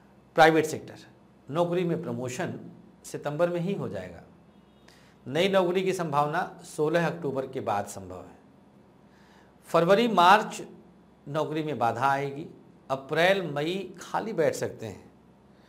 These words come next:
जून जुलाई आपके लिए कुछ प्रतिकूलता लेकर आ सकती है।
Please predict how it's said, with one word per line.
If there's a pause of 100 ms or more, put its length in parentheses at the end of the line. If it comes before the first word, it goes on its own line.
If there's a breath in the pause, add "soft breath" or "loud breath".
(540 soft breath)
जून
जुलाई
आपके
लिए (340)
कुछ
प्रतिकूलता
लेकर
आ
सकती
है।